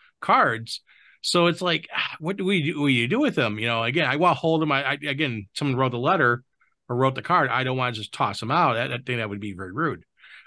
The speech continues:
Um, so Hunter, what do you do when you get a thank you card or a thank you letter from your clients?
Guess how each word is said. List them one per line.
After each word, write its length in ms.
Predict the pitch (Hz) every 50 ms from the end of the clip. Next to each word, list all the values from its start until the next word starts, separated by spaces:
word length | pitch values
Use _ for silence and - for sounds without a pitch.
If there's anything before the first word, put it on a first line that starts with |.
| _ _
Um, 600 | - 139 139 143 143 143 143 143 139 135 131 131 131 _ _ _ _ _ _ _ _ _ _ _ _ _ _ _ _ _ - - - - _ _ _ _ _ _ _ _ _ _ _ _ _
so 420 | - - - 233 226 208 180 165
Hunter, 460 | 143 - 214 240 254 208 226 165 143
what 200 | 131 139 170 196
do 80 | 196 214
you 160 | 214 220 208
do 500 | 160 156 160 156 156 156 156 156 147 131 - _ -
when 140 | 143 139
you 120 | 147 156 151
get 180 | 143 156 156 147
a 280 | 143 143 143 147 139
thank 320 | 120 110 135 139 156 156 -
you 80 | 170
card 400 | 139 - - 127 123 123 127 127
or 160 | 127 123 120 120
a 40 |
thank 220 | 117 131 139 151 139
you 100 | 160 131
letter 240 | 120 117 117 120 120
from 200 | - 131 135 160
your 100 | 175 160
clients? 540 | - 135 104 95 95 95 - - - -